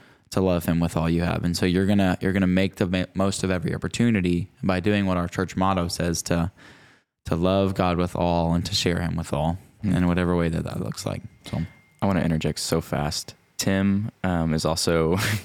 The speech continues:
Speaker 2: <laughs> right across the way. He's our media director, putting together, um, <laughs> a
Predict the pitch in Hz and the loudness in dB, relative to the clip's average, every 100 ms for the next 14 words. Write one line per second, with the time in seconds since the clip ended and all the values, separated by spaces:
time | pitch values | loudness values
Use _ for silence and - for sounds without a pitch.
0 | - - - - - - _ _ 98 95 | -10 -20 -20 -20 -20 -20 _ _ -2 0
1 | 92 101 98 - 85 87 87 87 87 87 | 0 0 0 0 0 2 2 0 0 0
2 | 85 85 87 85 87 82 82 - 90 85 | 2 2 2 2 0 0 -4 -2 -2 0
3 | - 82 80 80 78 - 80 82 85 82 | 0 0 0 0 0 -2 -2 -2 -2 -2
4 | 82 82 - - - - - - - - | -2 -4 -4 -4 -6 -12 -12 -12 -12 -10
5 | - 127 | -8 -2